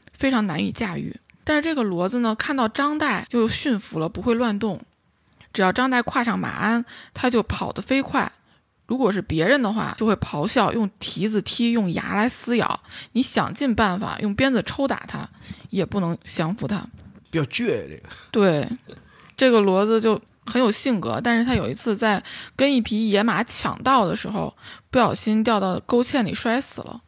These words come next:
Speaker 2: 这是产生伤亡的车祸，
Speaker 1: 嗯。
Speaker 2: 这是。
Speaker 1: 对。
Speaker 2: 这有伤亡啊，这车祸。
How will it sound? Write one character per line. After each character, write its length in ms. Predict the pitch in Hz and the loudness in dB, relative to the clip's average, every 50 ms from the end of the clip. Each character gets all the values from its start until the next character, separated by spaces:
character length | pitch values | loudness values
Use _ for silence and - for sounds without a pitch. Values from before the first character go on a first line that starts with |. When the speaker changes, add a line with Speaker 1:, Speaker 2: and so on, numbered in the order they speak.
| _ _ _ _ - | _ _ _ _ -12
Speaker 2:
这 160 | - 156 156 | -10 -8 -8
是 220 | 165 185 143 - _ - - - 208 | -8 -10 -12 -14 _ -16 -8 -2 0
产 180 | 208 - 98 | 0 2 2
生 160 | 101 156 160 | 0 -2 -2
伤 240 | - - 165 175 170 | 0 0 2 2 2
亡 140 | 139 110 110 | 2 2 2
的 60 | 117 | 0
车 200 | - - 117 110 | 0 0 -2 0
祸， 240 | 101 117 113 90 90 | 0 0 0 -2 -2
Speaker 1:
嗯。 160 | 90 90 95 - | -8 -8 -2 2
Speaker 2:
这 80 | - | 2
是。 60 | - - - - - - - - - - - | 2 2 0 -10 -12 -14 -14 -12 -14 -14 -14
Speaker 1:
对。 200 | - - - - - - - - - _ - - | -14 -16 -16 -20 -20 -20 -20 -20 -20 _ -20 -8
Speaker 2:
这 100 | - 156 | -2 0
有 80 | 135 120 | 0 2
伤 180 | - 151 170 175 | 4 4 4 4
亡 160 | 127 117 143 | 6 4 4
啊， 140 | 147 123 113 | 2 2 0
这 60 | 110 | -2
车 160 | 107 - 107 | -4 -4 -4
祸。 80 | 95 | -4